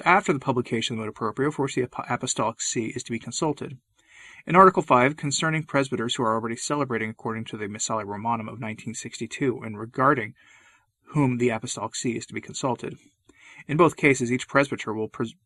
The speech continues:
present to me the corresponding signed request, giving the reasons for such a request, along with which he must formally declare that, A, he does not exclude the validity and legitimacy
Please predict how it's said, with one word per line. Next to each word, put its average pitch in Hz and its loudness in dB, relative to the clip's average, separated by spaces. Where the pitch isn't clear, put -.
present 127 -4
to - -10
me 117 0
the 104 -4
corresponding 110 -4
signed 98 -6
request, - -6
giving 117 -2
the 117 -4
reasons 135 2
for - -8
such - -4
a 90 -12
request, - -2
along 113 -2
with 107 -10
which - -6
he 131 2
must 113 -4
formally 113 -4
declare 160 4
that, 120 0
A, 123 2
he 127 -4
does 110 -4
not 165 2
exclude - 2
the 127 2
validity 110 0
and 113 -4
legitimacy 110 -2